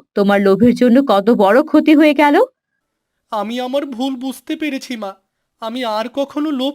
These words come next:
Speaker 2: করব না, কখনোই না।"
Speaker 1: মনে রেখো, লোভ যারা করে তাদের আল্লাহ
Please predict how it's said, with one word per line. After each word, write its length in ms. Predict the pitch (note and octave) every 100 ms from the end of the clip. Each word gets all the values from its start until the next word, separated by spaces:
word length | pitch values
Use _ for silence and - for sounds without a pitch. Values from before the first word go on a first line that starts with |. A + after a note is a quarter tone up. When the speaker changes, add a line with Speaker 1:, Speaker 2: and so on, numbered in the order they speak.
| -
Speaker 2:
করব 340 | C4 C#4 D4+
না, 260 | D4+ A3 F#3 _ -
কখনোই 640 | C4+ C4+ F4 F4+ D4 A3+
না।" 220 | E3+ D3 _ _ _ _ _ _ _
Speaker 1:
মনে 280 | A3+ A3+ G#3+
রেখো, 440 | F#3 F3 G3+ E3+ - _ -
লোভ 240 | F#3+ B3 C#4 -
যারা 240 | G3 F3 F3
করে 260 | F3 B3
তাদের 360 | F#4 F3+ F3 F3+
আল্লাহ 280 | D#3+ E3